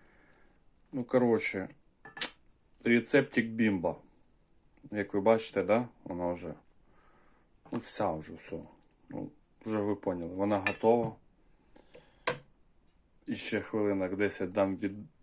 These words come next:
відпочити її, і потім її буду наминати за дві щеки, як кажуть. Що, підб'ємо підсумки. Рецептик годний,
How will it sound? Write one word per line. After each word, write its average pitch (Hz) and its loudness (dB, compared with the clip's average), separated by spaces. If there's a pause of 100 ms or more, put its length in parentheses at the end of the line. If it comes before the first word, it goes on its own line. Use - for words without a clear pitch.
(240)
відпочити 143 2
її, 117 4
і 123 4
потім 104 -2
її 101 0
буду 101 -4
наминати 104 0 (180)
за 104 -2
дві 98 -4
щеки, - -2
як 90 -4
кажуть. 90 0 (1600)
Що, - 6 (880)
підб'ємо 165 2
підсумки. 127 2 (1500)
Рецептик 123 6
годний, 117 10